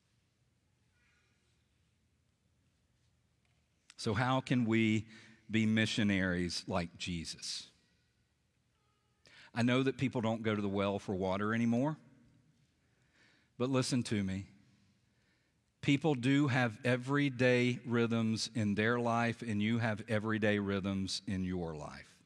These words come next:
We all have routines and things that we regularly do. We, we all have things that we need to do, that we have to do. I mean, th-, this was a matter of, I don't know, like going to the grocery store for us.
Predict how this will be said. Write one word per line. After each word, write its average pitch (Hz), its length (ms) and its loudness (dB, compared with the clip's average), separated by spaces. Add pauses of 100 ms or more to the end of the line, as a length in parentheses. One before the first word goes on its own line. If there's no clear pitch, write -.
(920)
We 135 180 6
all 147 280 4
have 160 260 2
routines 151 720 4
and 107 160 -2
things 127 360 2
that 131 180 2
we 123 140 4
regularly 120 840 2
do. 117 320 2 (240)
We, 147 180 2
we 151 220 6
all 160 240 6
have 170 220 2
things 156 380 2
that 160 200 4
we 151 160 6
need 156 380 4
to 120 100 2
do, 95 280 0
that 127 180 0
we 143 160 4
have 180 380 2
to 127 100 0
do. 98 260 0
I 127 40 2
mean, 139 260 4 (140)
th-, 165 140 4 (160)
this 170 240 4
was 156 240 4
a 151 40 2
matter 156 440 4
of, 139 360 2 (960)
I 147 120 4
don't 170 120 6
know, 131 140 6
like 139 420 2
going 143 220 4
to 160 60 2
the 151 80 0
grocery 147 480 4
store 98 380 0
for 90 240 -6
us. - 440 -10